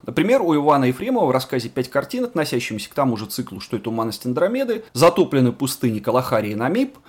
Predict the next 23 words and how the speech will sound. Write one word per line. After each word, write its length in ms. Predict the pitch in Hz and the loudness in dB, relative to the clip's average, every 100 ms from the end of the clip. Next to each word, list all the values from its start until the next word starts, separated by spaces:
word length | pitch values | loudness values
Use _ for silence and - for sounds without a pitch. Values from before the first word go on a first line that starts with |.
| - - | -18 0
массы 420 | 208 214 - 131 | 4 4 2 4
воды 240 | 127 123 | 4 4
перенесены 560 | 101 123 117 - 127 117 | 2 0 0 0 0 2
из 100 | 113 | 0
Антарктиды 560 | 113 135 131 - 117 104 | 0 0 -2 -4 -4 0
в 60 | |
Австралию 540 | 123 - 208 262 233 202 | 0 0 4 4 4 0
для 120 | 185 | -2
промывки 400 | 170 175 190 165 | 0 0 -2 -4
соляных 440 | - 156 156 - | -2 0 -2 -4
пустынь, 460 | 151 - 143 139 139 - | -8 -6 -4 -4 -4 -2
идет 280 | 139 156 226 | 2 4 4
затопление 560 | 143 139 131 139 123 123 | 4 4 4 2 2 2
Сахары, 500 | 175 175 247 247 202 | 0 2 2 2 2
промывка 480 | 139 165 175 - | 2 2 0 -2
большой 340 | 117 131 - 120 | 2 2 2 -4
соляной 320 | - 117 110 | -2 -2 -2
пустыни 540 | 101 120 - 110 104 | -4 -8 -4 -4 -2
Ирана, 420 | 127 208 240 196 - | 2 2 0 -4 -4
создание 520 | - 127 107 240 220 | 0 2 4 2 2
пресноводных 640 | 127 127 - 123 208 165 - | 0 -2 0 0 0 -2 0
морей, 300 | 117 143 190 | 2 2 2
озер 560 | 120 98 113 170 190 | 0 -2 0 2 0